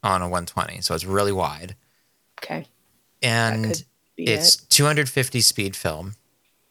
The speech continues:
Speaker 1: and it's bright sunlight, so I had to, you know, shoot it like F twenty-two maybe.
Speaker 2: I see. That
Speaker 1: And
Speaker 2: makes
Speaker 1: so,
Speaker 2: sense.
Speaker 1: yeah, and so I think that might be part of it. I'm not a,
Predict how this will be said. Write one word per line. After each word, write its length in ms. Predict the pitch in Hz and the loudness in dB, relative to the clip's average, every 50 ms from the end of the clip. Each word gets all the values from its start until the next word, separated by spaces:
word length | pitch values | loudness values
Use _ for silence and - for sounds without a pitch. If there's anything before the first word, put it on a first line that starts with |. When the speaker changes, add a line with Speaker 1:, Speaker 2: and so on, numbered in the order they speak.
| _ _ _ _ _ _ _ _ _ _ _ _ _ | _ _ _ _ _ _ _ _ _ _ _ _ _
Speaker 1:
and 140 | - 120 98 | -4 -4 -4
it's 80 | 85 - | -4 -6
bright 340 | 92 - 101 104 92 90 - | -8 -2 2 2 2 4 2
sunlight, 420 | - - 90 85 85 78 80 85 | 2 0 0 -2 -4 -8 -6 -4
so 80 | 95 101 | 0 0
I 60 | 90 | 0
had 340 | 90 95 101 98 95 90 90 | 0 0 0 0 0 0 -4
to, 460 | - - 98 87 87 85 85 85 85 92 | -4 -2 -2 -2 -2 -2 -2 -2 -4 -2
you 80 | 104 92 | -2 -2
know, 100 | 85 85 | -2 2
shoot 300 | 80 - - 104 92 92 | 2 2 4 4 2 0
it 80 | - | -2
like 240 | 90 85 82 - - - | -4 -6 -6 -8 -8 -8
F 160 | 104 95 - | -8 -8 -6
twenty-two 640 | - - 107 90 82 82 - - 87 87 90 85 82 | -4 -4 -4 -4 -2 -2 -2 -2 0 0 0 0 -2
maybe. 480 | 80 71 73 87 - - - - 107 - _ _ _ _ _ _ _ _ _ _ _ _ _ _ _ _ - | -6 -10 -12 -12 -10 -10 -10 -10 -14 -16 _ _ _ _ _ _ _ _ _ _ _ _ _ _ _ _ -4
Speaker 2:
I 140 | 180 185 175 | -2 -2 -2
see. 300 | 165 - 180 175 175 - _ _ _ | -2 -4 -6 -6 -6 -8 _ _ _
That 80 | - 202 | -2 0
Speaker 1:
And 60 | 196 190 | 4 4
Speaker 2:
makes 60 | 208 | 6
Speaker 1:
so, 160 | 208 - 92 | 4 4 2
Speaker 2:
sense. 280 | 92 - 170 - - - | 0 -2 -4 -6 -6 -2
Speaker 1:
yeah, 320 | 123 113 107 98 87 87 90 | 0 2 4 4 4 2 0
and 100 | 101 98 | 0 -2
so 160 | - 117 104 98 | -2 0 2 2
I 80 | 98 | 2
think 220 | - - 123 110 - | 0 -2 -6 -2 -2
that 180 | 107 92 98 | -2 -4 -2
might 200 | 104 92 90 - | -2 -4 -4 -4
be 80 | - 92 | -8 -12
part 300 | 87 - - 82 82 87 | -12 -8 -4 -2 -2 -2
of 160 | 87 85 87 | -2 -2 -2
it. 380 | 90 87 87 87 - - - _ _ - | -2 0 0 -2 -4 -8 -16 _ _ -4
I'm 160 | 104 104 113 | -4 -2 0
not 160 | 117 117 117 | 2 0 0
a, 120 | 117 107 | 0 -2